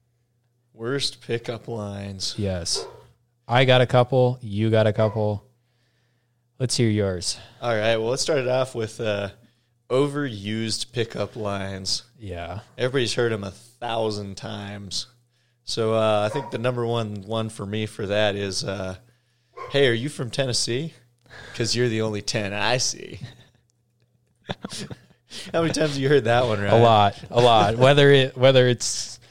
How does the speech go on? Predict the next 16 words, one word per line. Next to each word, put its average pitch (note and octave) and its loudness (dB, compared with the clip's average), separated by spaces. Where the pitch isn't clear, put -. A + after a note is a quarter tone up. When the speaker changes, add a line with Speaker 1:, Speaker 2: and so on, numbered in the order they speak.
Speaker 2:
a A2+ -4
buddy B2 6
of A#2+ 6
mine A#2+ 2
or A#2+ 8
on A#2 6
T A#2 6
V, A2+ 6
I A2 6
have A2 4
heard A2+ 2
that G#2+ 2
numerous A2 0
times. G2+ 2
It A2 -2
is, G#2+ -2